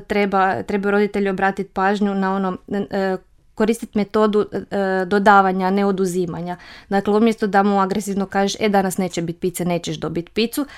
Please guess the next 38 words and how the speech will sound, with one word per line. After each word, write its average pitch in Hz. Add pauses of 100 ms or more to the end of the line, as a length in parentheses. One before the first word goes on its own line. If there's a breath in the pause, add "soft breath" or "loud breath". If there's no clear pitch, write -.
(200 loud breath)
pa 196
ajmo 254
reći, 247
"Ajde, 247
pojedi 247
picu, 240
ali 220
daj 233
bol-, 220
boj-, 233
bolje 233
stavi 202
gore, 185
ne 170
znam, 170
par, 190
e, 190
par 185
komada 185
paradajza 185
i, 180
i 185
ovoga, 185
i 190
popi 214
jogurt 196
u-, -
poslije 190
toga." 220 (160 loud breath)
Znači, 202 (280)
ta-, 233
to 262
di-, 240
ti 262
njemu 262
daješ 220
tu 208
neku, 202